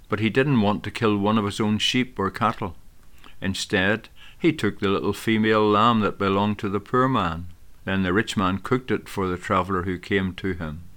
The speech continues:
David was very angry with the rich man. He said to Nathan, "The man who did this must die,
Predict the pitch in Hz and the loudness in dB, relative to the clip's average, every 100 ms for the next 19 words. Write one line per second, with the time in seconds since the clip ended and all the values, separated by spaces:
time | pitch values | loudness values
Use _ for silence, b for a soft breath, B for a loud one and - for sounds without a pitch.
0 | - - - - - - - - 123 135 | -18 -20 -20 -20 -20 -20 -2 4 6 6
1 | 107 104 104 101 95 104 143 143 107 92 | 2 2 6 8 8 6 4 4 2 2
2 | 95 90 - 98 90 92 98 - 123 135 | 0 0 0 0 0 0 -2 0 2 2
3 | 107 104 104 113 95 B B B - - | 4 4 4 2 0 B B B -18 -20
4 | - - - - 101 110 107 147 123 101 | -18 -18 -12 0 2 6 6 4 2 2
5 | 107 104 80 101 - 95 92 - 85 82 | 2 0 0 -2 -2 -4 -4 -2 0 0
6 | 95 95 | 0 -4